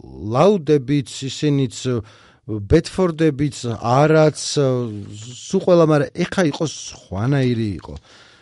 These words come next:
ა, ეხა იყო უფრო დიდი და რაღაცნაირად open air-ის დამსახურებაც არის, რაღაცნაირად კი არა, დიდი წილი არის მაგათი. აი, ესე განვითარება ქართული მუსიკალური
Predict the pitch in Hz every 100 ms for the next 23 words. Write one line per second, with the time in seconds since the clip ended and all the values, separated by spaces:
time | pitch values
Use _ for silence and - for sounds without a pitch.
0 | _ _ - 113 117 110 78 - - 151
1 | - 135 127 151 110 - 165 165 95 -
2 | _ _ _ _ _ _ - - _ -
3 | 120 104 123 120 165 156 - _ _ _
4 | _ - 127 165 175 139 92 127 139 147
5 | 135 131 127 117 - 131 - 120 113 120
6 | - 113 117 139 143 104 101 - - 101
7 | 104 127 113 107 107 95 98 101 - 95
8 | 98 85 85 104 98 98 - 131 - -
9 | _ _ _ 120 123 110 135 131 120 104
10 | - 117 117 110 113 107 113 131 - 107
11 | - 110 117 131 - _ _ - 107 -
12 | - 104 117 135